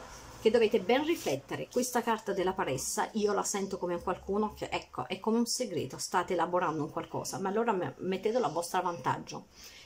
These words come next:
È davvero quello che volete? Volete andare a vivere all'estero? Che ne so, avete scelto la Germania, ma forse non dovete andare in Germania. Perché volete andare in Germania? Ecco,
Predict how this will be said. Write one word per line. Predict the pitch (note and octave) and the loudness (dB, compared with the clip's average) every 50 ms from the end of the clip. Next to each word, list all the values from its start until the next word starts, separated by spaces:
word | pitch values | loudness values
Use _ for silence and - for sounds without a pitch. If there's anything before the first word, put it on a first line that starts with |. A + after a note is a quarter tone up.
| - - | -14 -6
È | - E3+ F3+ | -2 -2 0
davvero | E3 E3+ E3 E3 - E3+ D#3+ D#3+ G3 G3 | 2 0 0 0 0 0 0 0 0 -2
quello | - G#3 G3 G#3+ | -2 -2 -2 -4
che | - A#3+ | -4 -6
volete? | G#3 G#3+ A3 A3+ A3 - - - - - - - - _ _ - - - - - - - - - - - - - - - - - - - - - - - - - | -6 -4 -2 -2 -2 -4 -6 -8 -12 -14 -18 -20 -20 _ _ -20 -20 -20 -20 -20 -20 -20 -20 -20 -20 -20 -20 -20 -20 -20 -20 -20 -20 -20 -20 -20 -18 -18 -18 -10
Volete | - D#3 F3 F#3 F#3+ - | -2 2 2 2 4 4
andare | G#3 F#3+ G3 G3 G3+ | 2 2 2 2 2
a | G3 | 2
vivere | F#3+ G#3 F#3+ G3+ G3 G3 | 2 0 0 2 2 2
all'estero? | G3 G3 G3+ G3 G3 - - G#3 F#3+ | 2 2 2 2 0 -2 -2 -2 0
Che | A3+ A3 | 2 2
ne | A3 G#3 | 2 2
so, | - A3 D#3 | 2 2 2
avete | E3 F3+ F#3+ F#3+ F#3+ F#3 | 2 2 0 0 0 0
scelto | - - - G3+ F#3 - - G3+ | 0 0 0 0 -2 -2 0 0
la | G3 G3+ G3 F#3 | 0 0 0 0
Germania, | - G3+ G3+ G#3 G3+ F3 E3 E3+ - - | -2 -2 0 0 2 2 0 0 -2 0
ma | G#3+ A3 | -2 0
forse | - G#3 G#3 - - G#3 | 0 0 0 0 0 -2
non | F#3+ F#3+ | -2 -2
dovete | F#3 F#3+ F#3+ A3 G#3+ G#3 | 0 2 2 2 2 0
andare | G3+ F#3 F3+ F#3 | 0 0 0 -2
in | F3+ | -2
Germania. | - G#3 A3+ B3+ B3+ G3 - - - - - - - - - - - - | -2 0 0 0 0 0 -2 -4 -6 -8 -12 -16 -20 -20 -20 -20 -18 -6
Perché | - - - - - G#3+ E3 | -2 -2 -2 2 4 4 4
volete | E3 D#3+ D#3 D#3+ - | 4 2 -2 -2 -2
andare | D#3+ D#3+ D#3 D#3+ | -4 -4 -2 -2
in | D#3+ | -2
Germania? | - E3 E3 D3+ B2+ - - - - | -4 -4 -2 -2 -2 -2 -2 -4 -4
Ecco, | - - G3 - - | -4 -6 -6 -8 -10